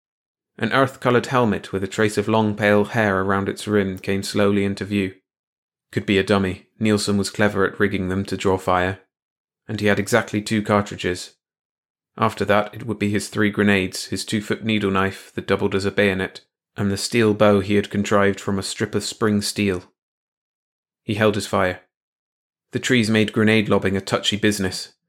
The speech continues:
and his bow was back in one of the dozens of foxholes he had spotted in both the inner and outer rings of trees. In the fantasy stories of adventure in space that he enjoyed reading, the hero could always whip up a weird paralysis ray, a deadly invisible robot bullet,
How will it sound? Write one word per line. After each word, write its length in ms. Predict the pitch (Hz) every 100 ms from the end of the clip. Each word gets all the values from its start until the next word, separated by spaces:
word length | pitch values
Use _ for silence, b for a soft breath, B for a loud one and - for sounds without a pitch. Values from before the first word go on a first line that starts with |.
| _
and 100 | 113
his 80 | 110
bow 220 | - 123
was 120 | 113 104
back 280 | 104 104
in 100 | 104
one 140 | 101 101
of 80 | 101
the 80 |
dozens 400 | 101 107 104 101
of 80 | 101
foxholes 540 | - 107 - 98 95 -
he 60 |
had 140 | 101 98
spotted 380 | - 104 92
in 120 | 98 92
both 220 | 98 -
the 140 | -
inner 240 | - 101 98
and 100 | 101
outer 260 | 98 -
rings 300 | 98 95 92
of 100 | 92
trees. 540 | - 101 98 95 - _ _ _ _ _ _ _ _ _ _ _ -
In 100 | 131
the 60 |
fantasy 440 | 127 131 123 117 123
stories 460 | - 120 120 120
of 100 | 110
adventure 460 | 107 110 113 107 110
in 80 | 104
space 400 | - 107 107 -
that 140 | 101
he 100 | 101
enjoyed 380 | 98 101 110 104
reading, 420 | 110 107 104 104 _ _ -
the 80 | 117
hero 240 | 135 139
could 160 | 120 120
always 300 | 117 110 110
whip 180 | 117 117
up 140 | 110
a 40 |
weird 360 | 107 117 113 110
paralysis 600 | 113 113 117 104 98 -
ray, 280 | 98 87 85 _ _ -
a 60 | 104
deadly 380 | 123 117 113
invisible 500 | 113 110 107 107 110 107
robot 420 | 113 107 101 107
bullet, 340 | 117 95 -